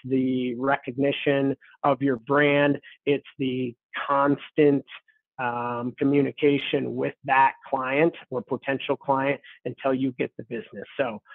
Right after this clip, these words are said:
uh, evidence of success, I love. Letter of the Heart, I love. And I think farming is really good for agents as well. And these work especially really well in high-rise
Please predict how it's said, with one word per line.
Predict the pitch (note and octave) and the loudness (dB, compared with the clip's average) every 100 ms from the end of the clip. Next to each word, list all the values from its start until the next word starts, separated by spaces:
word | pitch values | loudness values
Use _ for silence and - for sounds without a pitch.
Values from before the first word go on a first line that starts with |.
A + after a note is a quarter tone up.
| - - | -20 -10
uh, | A#2 A#2 - | -8 -6 -2
evidence | C#3 D3+ D3 - | 2 4 2 0
of | - | -4
success, | C#3 - D#3 D3 - | -4 0 4 4 4
I | C#3 C#3 | 4 4
love. | C#3 C#3+ C#3+ B2 | 4 6 4 2
Letter | C3 C#3 | 0 0
of | C#3 | 0
the | B2 | -2
Heart, | A#2+ C#3 C#3+ | 2 4 4
I | C3+ C3 | 2 2
love. | B2+ C3 C3+ - _ _ _ C3 | 2 2 2 -2 _ _ _ -14
And | B2+ | -10
I | |
think | - C3+ - | -10 -10 -4
farming | C3+ C3 C3 | -2 -2 -4
is | A2+ | -8
really | C3+ B2+ B2 | -8 -8 -6
good | C3 - | -6 -8
for | B2+ - | -14 -8
agents | C3 B2 A#2+ A#2 _ | -8 -8 -12 -18 _
as | - | -8
well. | C3+ C3+ C3+ - _ _ - | 0 2 2 -2 _ _ -6
And | C3+ | -4
these | B2+ | -2
work | C3+ B2+ - _ _ - | -2 -2 -4 _ _ -20
especially | C3 - D3+ - C#3+ | -20 -2 -2 2 2
really | C3+ C#3 C3 | 2 2 2
well | C#3 C3+ C3 B2 | 2 4 2 0
in | A#2+ | -4
high-rise | B2+ A2+ G#2+ G#2 | -6 -6 -6 -14